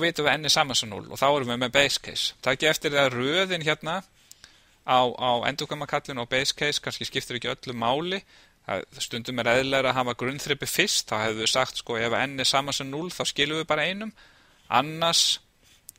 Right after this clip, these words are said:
skilum við, eh, þessari niðurstöðu hér, en það skiptir kannski ekki öllu máli. Eh, og, eh, í þessu tilviki, ef að við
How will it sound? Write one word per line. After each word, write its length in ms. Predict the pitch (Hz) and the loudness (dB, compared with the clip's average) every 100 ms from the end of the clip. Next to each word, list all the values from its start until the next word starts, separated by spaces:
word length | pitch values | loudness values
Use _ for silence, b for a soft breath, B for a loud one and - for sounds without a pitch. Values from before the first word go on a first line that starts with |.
| _ - | _ -8
skilum 380 | - 143 147 147 | 0 2 2 0
við, 200 | 147 - _ _ _ | -2 -4 _ _ _
eh, 120 | 131 127 | -12 -6
þessari 320 | 151 160 156 | -2 0 0
niðurstöðu 440 | 170 170 - 170 - | -2 -2 0 -2 0
hér, 180 | 196 143 | -2 -2
en 120 | 101 | -8
það 140 | 120 - | -8 -6
skiptir 240 | 131 143 | -6 -6
kannski 180 | 143 139 | -8 -8
ekki 140 | 135 | -8
öllu 160 | 143 131 | -8 -2
máli. 320 | 131 110 139 214 - _ _ _ _ _ _ - - B B B B B B | 0 2 0 -2 -16 _ _ _ _ _ _ -10 -10 B B B B B B
Eh, 320 | 135 127 127 123 _ _ _ _ _ _ _ _ - _ _ _ _ _ - | 4 8 8 6 _ _ _ _ _ _ _ _ -20 _ _ _ _ _ 2
og, 400 | 147 143 139 147 | 8 8 8 6
eh, 220 | 139 135 - _ - _ _ _ - _ _ _ _ _ _ _ _ _ _ - | 6 6 2 _ -18 _ _ _ -20 _ _ _ _ _ _ _ _ _ _ -6
í 60 | 135 | 0
þessu 300 | 185 - - | 2 2 -2
tilviki, 400 | 202 127 123 175 | 0 0 0 0
ef 160 | 175 | 2
að 160 | 131 120 | 2 2
við 180 | 120 | 0